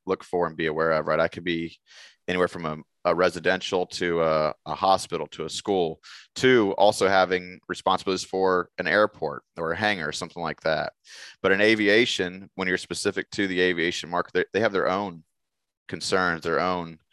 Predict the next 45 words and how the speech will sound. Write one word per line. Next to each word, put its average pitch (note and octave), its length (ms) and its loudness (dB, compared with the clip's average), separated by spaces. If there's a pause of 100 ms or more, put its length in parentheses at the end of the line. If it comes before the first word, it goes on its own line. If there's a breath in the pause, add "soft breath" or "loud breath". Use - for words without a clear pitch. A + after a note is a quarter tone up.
(460 loud breath)
um, D#2 480 2
risks - 560 0 (140)
that E2+ 160 2
are, - 180 0
you F#2 100 -4
might G2 160 2
not - 140 -2
see - 140 -6
in F#2+ 60 -6
the F2+ 60 -4
community. C#2+ 500 -10
So D#2+ 360 0 (280 loud breath)
my F2+ 220 2 (320)
article A#2+ 380 6
I F2 60 6
wrote E2+ 200 2
about, F#2 240 4
which G2 140 -4
I F2+ 40 2
was F2 120 -2
getting G#2 300 -4
to, F2+ 340 -2 (280 loud breath)
was F#2+ 260 4
about, F#2 400 6 (760)
is, - 120 -8 (120)
is G2 100 0
it F2+ 100 -2
time G#2+ 220 2
for F#2 140 -4
specialized F#2 640 2
training F#2+ 260 -4
for E2+ 100 -8
people F2 280 -4
that E2 80 0
are E2 40 0
in E2+ 120 -4
that E2 160 -6
aviation D#2+ 680 -6 (420)
field F#2 420 0
because G#2 320 0
of D#2+ 100 -2
that, D2 160 0
right? D#2 240 0
There's E2 160 -2
different, E2+ 440 -4